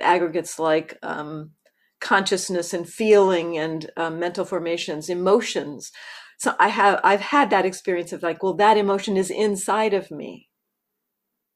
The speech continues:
You know, the, the, the, um, the consciousness is inside of me. So this, this kind of, um, the Buddha says, you know, all four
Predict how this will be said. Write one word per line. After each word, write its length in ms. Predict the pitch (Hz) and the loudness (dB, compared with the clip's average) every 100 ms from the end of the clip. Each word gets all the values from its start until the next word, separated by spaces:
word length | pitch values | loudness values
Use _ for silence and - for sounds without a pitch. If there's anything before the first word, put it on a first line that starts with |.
| _ _ - | _ _ -20
You 100 | 170 | -12
know, 60 | |
the, 240 | 175 165 - | -10 -10 -6
the, 380 | 175 170 165 | -2 -2 -2
the, 440 | 151 180 165 160 - | -2 -2 -2 -4 -4
um, 360 | 156 151 151 156 - - | -4 -6 -8 -14 -12 -8
the 80 | |
consciousness 720 | 202 - 240 220 226 226 185 190 | -6 -2 -2 0 -4 -6 -4 -2
is 180 | 185 | -2
inside 720 | 196 185 180 - 170 185 185 | -4 -6 -6 -2 0 2 2
of 180 | 180 165 | -2 -4
me. 460 | 151 143 123 151 156 _ _ _ _ _ _ _ _ _ _ _ _ _ _ _ _ _ _ _ | -10 -12 -12 -16 -20 _ _ _ _ _ _ _ _ _ _ _ _ _ _ _ _ _ _ _
So 380 | - 233 208 196 | 0 4 6 6
this, 420 | 190 226 466 - - | 4 2 2 -4 -4
this 320 | 190 240 233 | 6 6 6
kind 220 | - 254 | -2 0
of, 260 | 202 165 - _ - | 2 0 -8 _ -2
um, 380 | 180 170 180 _ _ | -2 -2 -8 _ _
the 160 | 180 196 | -6 -2
Buddha 280 | 196 247 220 | 0 2 0
says, 380 | - 196 180 | 2 2 2
you 60 | 180 | -2
know, 140 | 185 | -2
all 400 | - 202 208 185 - - - | 2 4 4 2 -4 -10 0
four 600 | 285 262 208 190 185 | 4 4 4 4 0